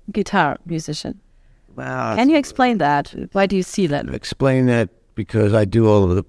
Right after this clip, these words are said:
Speaker 2: all the percussion on, on all my records, and I think I did. I had a, I was born with a certain ability to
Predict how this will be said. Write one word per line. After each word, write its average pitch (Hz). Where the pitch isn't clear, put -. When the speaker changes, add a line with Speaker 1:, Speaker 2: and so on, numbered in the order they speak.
Speaker 2:
all 110
the 104
percussion 87
on, 80
on 87
all 82
my 82
records, 85
and 62
I -
think 107
I 95
did. 92
I 92
had 98
a, 76
I 101
was 101
born 104
with 98
a 82
certain 76
ability 82
to 82